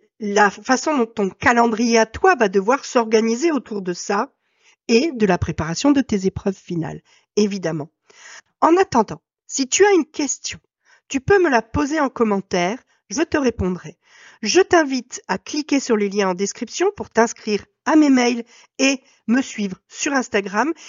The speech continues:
Il y a des mails pour les parents et des mails pour les élèves. Et puis en attendant, petit pouce en l'air,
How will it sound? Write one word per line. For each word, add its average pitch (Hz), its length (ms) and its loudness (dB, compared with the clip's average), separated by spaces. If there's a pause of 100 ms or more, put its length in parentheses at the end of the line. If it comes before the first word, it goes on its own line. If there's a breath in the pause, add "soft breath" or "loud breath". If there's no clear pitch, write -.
(120)
Il 226 100 -8
y 226 80 2
a 220 80 4
des 226 120 2
mails 196 340 0 (120)
pour 349 160 2
les 349 120 2
parents 247 360 0 (200)
et 196 80 2
des 185 120 0
mails 175 260 -2 (140)
pour 320 160 0
les 233 220 0
élèves. 175 240 -2 (420 loud breath)
Et 226 80 4
puis - 160 -6
en 190 100 4
attendant, 175 420 0 (240)
petit - 260 -2
pouce - 280 -12
en 127 60 -8
l'air, 151 240 -2